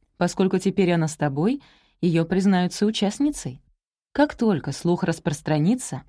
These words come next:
всегда найдётся тот, кто в него поверит". Сожаление скрутило желудок. Всё это время я беспокоился о том, чтобы оградить Бейли от Люка,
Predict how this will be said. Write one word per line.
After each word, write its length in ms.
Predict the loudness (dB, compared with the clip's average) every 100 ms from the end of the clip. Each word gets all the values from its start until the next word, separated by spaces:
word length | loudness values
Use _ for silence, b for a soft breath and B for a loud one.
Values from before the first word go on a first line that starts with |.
| _ -8
всегда 360 | 0 2 4
найдётся 460 | 4 2 0 -2 -4
тот, 340 | 0 -2 -2 -12 _ _
кто 200 | -2 0
в 80 |
него 220 | 2 2 0
поверит". 540 | -2 -2 -4 -8 -12 -20 _ _ _ _ _
Сожаление 560 | -4 0 4 4 4 2
скрутило 500 | 0 -4 -2 -2 -2
желудок. 560 | -2 -2 -4 -6 -12 -18 _ _ _ _
Всё 180 | 0 2
это 160 | 2
время 260 | 2 4 4
я 140 | 2
беспокоился 720 | 0 -2 -4 0 0 0 0
о 60 | -2
том, 280 | 0 0 -2 b b b
чтобы 300 | -4 0 2
оградить 420 | 2 2 0 0
Бейли 320 | 0 2 2
от 160 | 0 2
Люка, 360 | 0 0 -6